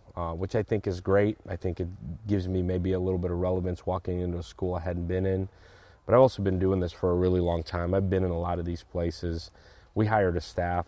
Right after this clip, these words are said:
of, of veteran guys that are pros at their spo-, at their positions and at their sport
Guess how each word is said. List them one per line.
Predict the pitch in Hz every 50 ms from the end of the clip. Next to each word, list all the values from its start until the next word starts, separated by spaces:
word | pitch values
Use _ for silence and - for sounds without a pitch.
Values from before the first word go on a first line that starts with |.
| -
of, | 87 85 82 82 85 - - - -
of | - 87 85 85
veteran | 85 90 92 92 90 90 87 85 85 82
guys | 87 87 87 85 85 85 82 82 85 85
that | 85 82 85
are | 82 78
pros | - - - 95 87 87 87 87 82 82
at | 87 82 -
their | 87 87 82
spo-, | - - - - 92 92 - 90
at | 90 87 -
their | 95 92 90
positions | - 90 82 87 92 90 90 - 95 90 90 85
and | 90 87 85
at | 85 85 -
their | - 85 82
sport | - - - - 92 92 90 87